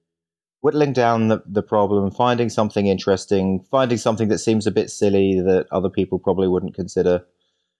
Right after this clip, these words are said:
Um, and I guess the only piece, the only piece that's a bit daunting is that, um, I suppose there's a lot of, you know, other people in a s-, in a similar kind of space. But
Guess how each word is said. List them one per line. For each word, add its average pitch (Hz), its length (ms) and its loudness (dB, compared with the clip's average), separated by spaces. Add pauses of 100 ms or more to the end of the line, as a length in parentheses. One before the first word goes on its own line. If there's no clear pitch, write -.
(280)
Um, 90 580 0 (800)
and 90 480 -2
I 107 60 2
guess 113 180 0
the 139 140 0
only 156 180 2
piece, 127 420 -2
the 117 140 -2
only 151 160 2
piece 131 240 -2
that's - 240 -2
a 104 40 -2
bit 110 320 -2 (140)
daunting 104 440 0
is 95 200 -2
that, - 300 -4
um, 90 340 -2 (1000)
I 107 40 0
suppose 104 300 0
there's 95 140 2
a 101 60 2
lot 101 200 2
of, 98 220 -2 (140)
you 101 80 -4
know, 87 120 -2
other 92 200 0
people 92 560 0 (220)
in 98 140 -2
a - 20 0
s-, - 160 -6
in 95 180 0
a 92 40 -2
similar 90 320 0
kind 85 180 -2
of 78 60 -6
space. - 460 -4 (640)
But 104 300 -2